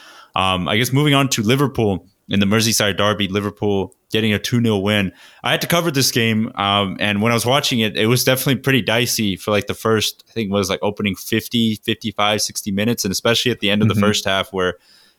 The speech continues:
Speaker 1: essentially Frank Lampard, uh, Everton entered this game in the relegation zone because Burnley won, and right now Everton still sit in the relegation zone in eighteenth place, and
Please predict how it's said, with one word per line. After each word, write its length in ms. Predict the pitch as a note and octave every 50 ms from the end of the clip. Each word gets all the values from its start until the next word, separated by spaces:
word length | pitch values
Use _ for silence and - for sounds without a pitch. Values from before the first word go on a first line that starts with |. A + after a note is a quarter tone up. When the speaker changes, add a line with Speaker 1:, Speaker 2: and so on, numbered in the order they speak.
| _ _ _ _ - -
Speaker 1:
essentially 540 | G2+ A2 G#2+ - C#3+ D#3+ D3+ - - D#3 C3+
Frank 260 | A#2+ - C3 B2+ B2 -
Lampard, 540 | A#2 B2 B2+ B2 B2+ B2 A#2 A2 G2+ F#2+ - - -
uh, 280 | - G#2 G#2 F#2 F2+ - _ _ _ -
Everton 400 | A#2+ C3 C#3 D#3+ C3+ - C3 A2+
entered 360 | G2 A#2+ C3+ B2+ D3+ C#3 A2+
this 160 | A#2+ A2+ - -
game 240 | A#2 A2+ A2 G#2+
in 120 | G#2 A2+ A2+
the 80 | A#2
relegation 560 | G2+ G#2+ A2 A2 G2 G2 G#2 A#2 - - A2 F#2+
zone 220 | G2+ G2+ G2+ F#2
because 240 | F2 F#2+ - G#2 F2
Burnley 360 | E2+ - G2+ G#2+ G#2+ G#2+ G#2
won, 400 | F#2 E2+ F#2+ G#2 A2 A2 G2+ F2+ - _ - _ _ -
and 100 | - F2+
right 180 | A2 A#2 B2+ A#2+
now 160 | A#2+ A#2 A2
Everton 360 | G#2 G#2+ G#2 A2 - - G#2+
still 220 | - - - A#2+ A2
sit 380 | - - - B2+ B2+ B2+ B2+ -
in 120 | A2 G2+
the 60 | G2
relegation 560 | F#2 G2 G2 G2 F#2+ F#2+ G2 F#2+ - - G2 F#2
zone 220 | G#2 G2+ G2 F#2+
in 100 | F#2 F#2
eighteenth 360 | G#2 G2+ - - G2 F2 -
place, 360 | - A2 A2 G#2+ G2 - -
and 180 | G2 F#2 F2